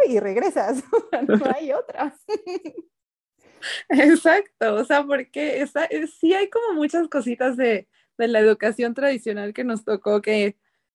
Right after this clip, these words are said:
Speaker 1: que son muy contradictorias y que hasta que no eres grande dices, "Oh, este, pues no tenía <laughs> ningún sentido avisar para ir al baño", o sea.
Speaker 2: Exacto.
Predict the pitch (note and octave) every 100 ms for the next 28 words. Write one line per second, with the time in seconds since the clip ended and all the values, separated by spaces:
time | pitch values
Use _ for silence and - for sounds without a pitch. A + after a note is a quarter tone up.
0 | _ _ - B3 C4 D4+ D#4+ D#4+ D#4+ D#4+
1 | D4+ A#3 G3+ - A3+ A3+ A#3+ A3+ - A3
2 | A3 G#3 G#3 G#3+ A3 A#3+ B3 D#4 B3+ A3+
3 | A3 A3+ A#3+ G#3 G#3+ G#3 G3+ G3 E3+ E3+
4 | - - - E3+ - F#3 G#3 B3 E4+ D#4+
5 | D4+ D4 D#4 C#4+ E4 D#4+ D#4 E4+ E4 -
6 | E4+ D4+ - _ _ _ _ _ _ _
7 | _ - - - G#4 E4 D4+ D4 D4+ D#4+
8 | D4 E4 D#4+ D#4 C#4+ B3+ B3 C4 D4+ C4
9 | B3+ - C#4+ A3 B3+ - A#3+ - - -
10 | _ - _ - - _ - F#4+ E4+ -
11 | G4 - E4 - - C#4+ B3 C4+ C4+ C4+
12 | - G3 F3+